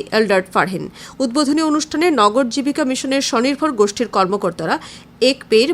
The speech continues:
মা কে নাম কার্যসূচির অধীনে তাদের মায়েদের নামে গাছের চারা রোপণ করেন। উল্লেখ্য, আগামী পনেরোই আগস্ট পর্যন্ত জেলায় চার লক্ষ পঁচাশি হাজার গাছের চারা রোপণ করার লক্ষ্য ধার্য করা হয়েছে। সেই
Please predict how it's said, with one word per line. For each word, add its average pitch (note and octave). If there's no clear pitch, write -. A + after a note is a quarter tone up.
মা F#3
কে B3+
নাম D4
কার্যসূচির G3+
অধীনে F#3+
তাদের F#3+
মায়েদের A3+
নামে C#4
গাছের G3+
চারা G#3
রোপণ F#3
করেন। E3
উল্লেখ্য, D4+
আগামী A#3
পনেরোই B3
আগস্ট C4
পর্যন্ত C#4
জেলায় F#3
চার A#3
লক্ষ C#4+
পঁচাশি B3
হাজার C#4+
গাছের A3
চারা A#3
রোপণ G3
করার A3
লক্ষ্য F#3+
ধার্য D#3+
করা E3
হয়েছে। F3+
সেই D#4